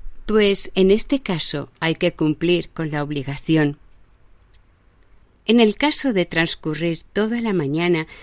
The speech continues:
sin haber practicado este santo ejercicio de la oración mental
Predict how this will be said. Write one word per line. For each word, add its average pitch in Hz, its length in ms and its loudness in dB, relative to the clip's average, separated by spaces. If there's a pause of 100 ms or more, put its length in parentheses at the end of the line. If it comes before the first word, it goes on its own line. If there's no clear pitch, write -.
(240)
sin 220 300 0
haber 240 240 -2
practicado 180 800 -4
este 202 380 -4
santo 160 480 -2
ejercicio 160 760 -4
de 160 100 -4
la 147 140 -4
oración 170 500 -2
mental 175 520 0